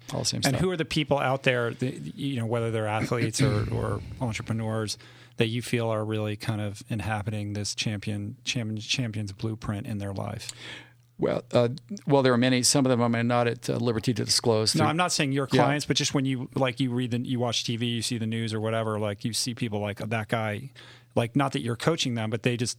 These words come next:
Speaker 2: they understand that they're living their life in accordance with these principles.
Speaker 1: Yeah, well, I think if we just look back through history, we could do that as well
Speaker 2: Mm-hmm.
Speaker 1: to say that, you know, I think Michael Jordan's a great example of that. You look at Leonardo da Vinci, he's another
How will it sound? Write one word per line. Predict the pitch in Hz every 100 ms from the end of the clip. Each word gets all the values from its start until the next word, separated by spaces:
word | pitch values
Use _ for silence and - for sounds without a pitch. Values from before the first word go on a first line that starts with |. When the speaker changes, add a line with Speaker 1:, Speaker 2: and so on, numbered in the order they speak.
| -
Speaker 2:
they | 113
understand | 113 104 - 107 107
that | 104
they're | 110
living | 104 107 104 107
their | 101
life | 101 101 101 -
in | 127
accordance | 107 - 107 98 92
with | 104 98
these | - 98 -
principles. | 117 98 - 98 95 -
Speaker 1:
Yeah, | 180
well, | 147 151 131
I |
think | 120 147
if | 135
we | 120
just | 151 127 127
look | 151 - -
back | 131 113
through | - 110
history, | 95 117 - 117 113 127 -
we | 120 117
could | 117
do | 113
that | 113
as | 98
well | 123 123 113
Speaker 2:
Mm-hmm. | 104 104
Speaker 1:
to | 120
say | - 123 113
that, | 110 135
you |
know, | 117
I |
think | 113 113
Michael | 117 113
Jordan's | 110 127 113
a | 113
great | 120 123
example | 113 110 120 120
of |
that. | - 73 - - - -
You | 135
look | 117 120
at |
Leonardo | 117 113 110 113
da | 101
Vinci, | 113 120 - 113
he's | 107 123 110
another | 113 117 117 104